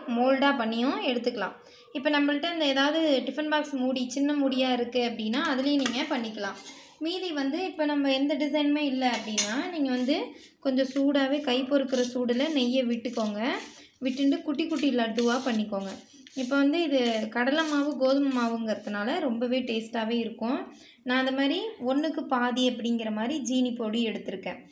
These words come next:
சுகர் பவுடர் தான் எடுத்திருக்கோம். நம்ம முதல்ல எண்ணெய் விட்டோம். இந்த ப-, ரெண்டு மாவையும் போட்டு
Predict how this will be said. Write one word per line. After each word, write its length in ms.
சுகர் 320
பவுடர் 360
தான் 120
எடுத்திருக்கோம். 460
நம்ம 260
முதல்ல 340
எண்ணெய் 300
விட்டோம். 360
இந்த 160
ப-, 180
ரெண்டு 260
மாவையும் 440
போட்டு 300